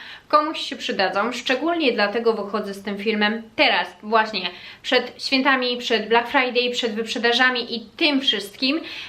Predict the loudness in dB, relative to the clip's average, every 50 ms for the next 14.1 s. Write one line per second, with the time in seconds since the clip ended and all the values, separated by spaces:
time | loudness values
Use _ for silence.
0 | -6 -2 0 2 2 2 2 2 2 4 4 4 2 0 0 0 0 2 0 -2
1 | -2 0 0 2 2 2 0 0 0 0 2 4 4 4 4 2 0 0 0 0
2 | 0 -2 -4 -6 -8 -8 -8 -4 -2 -2 -2 -2 -2 -2 0 0 2 2 2 0
3 | 0 -2 -6 -12 -14 -14 -10 -4 -2 0 2 4 6 6 6 4 4 2 0 0
4 | 2 2 2 2 0 -4 -6 -6 -6 -6 -6 -6 -6 -6 -4 -2 -2 -2 -2 -4
5 | -4 -2 -2 -2 -2 -2 -6 -8 -6 -4 -2 -2 0 0 -2 -2 -4 -6 -6 -2
6 | 0 2 2 4 4 4 4 4 2 0 0 0 0 0 0 0 0 0 0 -2
7 | -6 -8 -6 -4 -4 -2 -4 -6 -8 -10 -16 -6 -2 0 0 0 0 -4 -8 -10
8 | -12 -12 -10 -8 -6 -6 -6 -8 -10 -16 -16 -14 -6 0 2 2 2 2 0 -4
9 | -6 -6 -6 -2 0 0 0 0 -2 -6 -14 -18 -18 -16 -6 -2 2 2 4 2
10 | 2 0 0 -2 0 0 2 4 4 4 4 2 0 0 0 -2 -2 -4 -8 -8
11 | -2 2 2 2 4 2 2 0 0 -2 -2 -2 0 0 2 2 2 2 2 2
12 | 0 0 -2 -4 -6 -6 -2 0 0 0 0 -2 -4 -2 0 0 0 0 -2 -6
13 | -6 -8 -8 -10 -12 -10 -6 -2 -2 0 0 0 -2 0 2 2 2 4 4 2
14 | 0